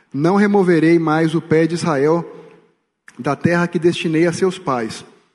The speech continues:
contanto que tenham cuidado de fazer tudo o que lhes tenha mandado, toda a lei, os estatutos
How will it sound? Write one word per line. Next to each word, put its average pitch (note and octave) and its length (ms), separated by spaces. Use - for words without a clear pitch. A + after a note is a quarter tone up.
contanto D#3+ 440
que F3+ 100
tenham D#3+ 240
cuidado D#3+ 540
de - 80
fazer C#3+ 400
tudo A3 300
o G#3 40
que - 80
lhes F#3+ 140
tenha F#3+ 260
mandado, B2+ 560
toda F#3 240
a F3 60
lei, C#3+ 520
os C3+ 120
estatutos E3 760